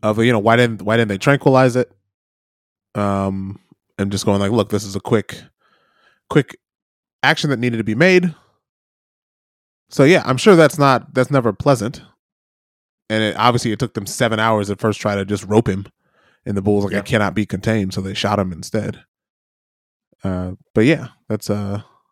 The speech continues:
Speaker 1: that's a sad day for the bull. The bull was just being a bull.
Speaker 2: Yeah, what did it escape from? How did it, or what is it? It's a, it's a large runaway bull, but they don't say where it actually came from.
Speaker 1: Yeah,
Speaker 2: It's
Speaker 1: it
Speaker 2: from
Speaker 1: had
Speaker 2: one
Speaker 1: to
Speaker 2: of the
Speaker 1: come from a farm or something somewhere, right? Bulls just aren't just hanging out doing nothing,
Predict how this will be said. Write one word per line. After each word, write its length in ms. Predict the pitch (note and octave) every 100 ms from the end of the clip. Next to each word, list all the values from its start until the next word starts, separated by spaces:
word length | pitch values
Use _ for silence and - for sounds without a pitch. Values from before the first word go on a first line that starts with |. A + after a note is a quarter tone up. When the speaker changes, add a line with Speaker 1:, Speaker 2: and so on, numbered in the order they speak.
| _ _ _ _ _ _ _ _ _ _ _ _
Speaker 1:
that's 160 | - -
a 40 |
sad 260 | - A2+ A#2+
day 180 | A#2 C3
for 140 | -
the 80 | A#2+
bull. 260 | G#2 C3+ B2
The 60 |
bull 140 | F#2+ A2+
was 100 | A#2
just 160 | A#2
being 180 | G#2+ C3+
a 40 | A2
bull. 320 | B2+ F#3+ - _ _ _ _ _ _ _ _ _ _ _ _ _ _ -
Speaker 2:
Yeah, 120 | A#3+
what 180 | B2 A3
did 80 | E4
it 60 | C#4
escape 380 | - A#3+ D4+
from? 260 | - F4+ E4+ _ _ _ _ _ _ _ _ _ _ _ _ -
How 160 | G#3 C4+
did 180 | C4 F#2+
it, 120 | _ _
or 100 | F#3
what 220 | E3 A3 C#4+
is 160 | A#3+
it? 120 | A#2
It's 140 | A2+ D3+
a, 140 | -
it's 120 | C#3+
a 60 | -
large 380 | C#3 G3+ B3+ D#3+
runaway 340 | F#3 F#3 F3
bull, 340 | B2 D3+ E3 F2+
but 140 | A2+
they 80 | F#3
don't 140 | A#3 B3
say 80 | A#3
where 240 | E3+ D#3+
it 60 | D#3+
actually 220 | - B2
came 200 | G3+ A3
from. 220 | - -
Speaker 1:
Yeah, 80 | G#3+
Speaker 2:
It's 80 | B2
Speaker 1:
it 60 |
Speaker 2:
from 80 | C#3
Speaker 1:
had 60 | F#3+
Speaker 2:
one 20 |
Speaker 1:
to 40 | F3+
Speaker 2:
of 40 |
the 60 | F3
Speaker 1:
come 60 |
from 160 | C#3 A#2+
a 40 |
farm 360 | - C3 F#3+ C#3
or 60 | G#2
something 340 | F#3 G3+ G2+
somewhere, 420 | G3+ A#3 G#2 F2
right? 220 | G2+ G#3 C#3+
Bulls 220 | E3 D3
just 160 | B2+
aren't 160 | C3+ A2
just 140 | B2
hanging 220 | B2+ C3 A2
out 260 | D3 G#2
doing 200 | C3 A#2
nothing, 320 | A2 D#3+ A#2